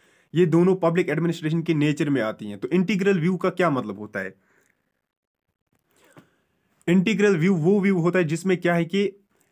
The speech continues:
पियान से लेकर टॉप ऑफिशियल तक, ऑर्गेनाइजेशन के जितने भी एम्प्लॉयज हो, चाहे वो पियान हो, चाहे वो क्लर्क हो, चाहे वो टॉप ऑफिशियल मैनेजर हो, वो सब एक दूसरे के साथ मिलकर काम करते हैं, वो है, आते हैं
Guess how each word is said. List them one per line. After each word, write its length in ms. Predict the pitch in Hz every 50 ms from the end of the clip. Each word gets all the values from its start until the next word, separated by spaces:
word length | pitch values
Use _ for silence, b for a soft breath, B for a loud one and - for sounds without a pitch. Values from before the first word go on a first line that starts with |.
| _ _ _ -
पियान 540 | 127 127 127 127 127 - 170 175 196 208 208
से 140 | 202 - 185
लेकर 300 | 170 175 180 175 196 202
टॉप 340 | 185 - - 180 175 180 -
ऑफिशियल 380 | 165 170 170 160 - 143 123
तक, 160 | 113 - 113 107 -
ऑर्गेनाइजेशन 640 | - 170 175 170 196 185 185 180 165 180 175 180 180
के 120 | 170 190
जितने 300 | 175 139 156 156 190 196
भी 100 | 196 180
एम्प्लॉयज 500 | - 165 170 156 165 165 165 160 151 143
हो, 240 | 156 170 180 196 - _ _ _ _ _ _ _ _ _
चाहे 160 | - 160 165 175
वो 100 | 175 175
पियान 400 | 175 175 175 175 185 185 180 170
हो, 140 | 170 170
चाहे 180 | 170 165 165 165
वो 140 | 165 170 156
क्लर्क 400 | 160 151 160 175 180 180 175 175
हो, 120 | 170 165
चाहे 180 | 160 - 160 156
वो 120 | 156 160
टॉप 340 | 156 151 - 160 170 170 170
ऑफिशियल 400 | - 156 156 - 156 - 170 160
मैनेजर 420 | 143 131 143 165 170 175 156 165
हो, 100 | 151 175
वो 160 | 185 160 160 165
सब 240 | 160 - 196 185 -
एक 140 | - 170 156
दूसरे 240 | 151 156 - 160 156
के 100 | 147 156
साथ 160 | 151 160 160
मिलकर 360 | 151 147 156 170 160 180 160
काम 240 | 135 156 151 147 147
करते 260 | 135 143 139 131 151
हैं, 60 | 170
वो 220 | 175 160 156 185 180
है, 180 | 170 170 151 - _ -
आते 220 | 147 156 151 160
हैं 240 | 151 185 233 277 b